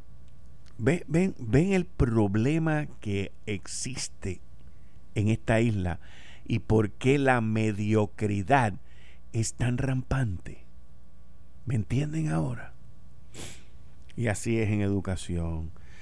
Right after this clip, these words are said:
así es en la Autoridad de Energía Eléctrica, así es en acueducto, así es en el otro, en el otro, en el otro, donde quiera que tú vas, la misma vaina. Porque aquí la gente lo que le gusta es que le manden el cheque al banco y ellos están en la casa. Pues mira, ya mismo viene eso.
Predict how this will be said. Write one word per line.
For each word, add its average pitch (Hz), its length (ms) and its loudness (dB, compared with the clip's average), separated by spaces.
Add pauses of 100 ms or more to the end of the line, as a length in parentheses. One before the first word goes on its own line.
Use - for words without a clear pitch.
(140)
así 95 300 2
es 104 60 6
en 107 80 4
la 107 80 6
Autoridad 95 400 4
de 95 80 2
Energía 92 200 2
Eléctrica, 82 720 -6 (320)
así 107 280 0
es 101 60 4
en 101 100 0
acueducto, 90 920 -4 (320)
así 101 320 4
es 113 60 6
en 110 120 2
el 104 140 4
otro, 95 380 0
en 95 120 0
el 92 120 2
otro, 92 320 0
en 95 80 0
el 95 140 2
otro, 95 280 0
donde 107 260 2
quiera 139 240 0
que 95 100 -2
tú - 200 0
vas, - 260 0
la - 140 0
misma 156 380 2
vaina. - 640 -2 (1400)
Porque 147 380 8
aquí 196 380 6
la 233 180 12
gente 226 340 6
lo 226 140 6
que 226 100 2
le 214 140 4
gusta 233 300 2
es 226 60 2
que 226 140 2
le 202 140 4
manden 226 340 0
el 214 140 0
cheque 226 340 4
al 208 120 6
banco 269 580 6
y 165 180 -2
ellos 185 220 2
están 165 240 0
en 156 100 0
la 147 140 0
casa. 131 340 -2
Pues 139 160 0
mira, 185 220 4
ya 190 240 4
mismo 151 340 0
viene 117 320 0
eso. - 240 -6